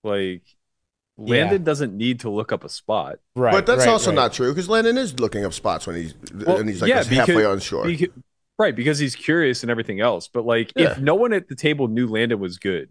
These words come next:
Speaker 1: do you think he would be foolish enough to, like, look up a spot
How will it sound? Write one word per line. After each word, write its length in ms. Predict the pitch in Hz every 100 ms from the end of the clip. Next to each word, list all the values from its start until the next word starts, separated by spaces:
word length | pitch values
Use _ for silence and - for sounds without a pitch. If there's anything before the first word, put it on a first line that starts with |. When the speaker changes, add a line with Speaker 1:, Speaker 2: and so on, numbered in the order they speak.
| _ 107
Speaker 1:
do 140 | 104
you 100 | 113
think 200 | 117 127
he 80 | 127
would 120 | 123
be 100 | 110
foolish 380 | 98 104 107 -
enough 240 | 107 104 -
to, 420 | - 92 87 78 -
like, 200 | 85 82
look 220 | 104 110
up 120 | 110 95
a 60 |
spot 400 | - - 87 110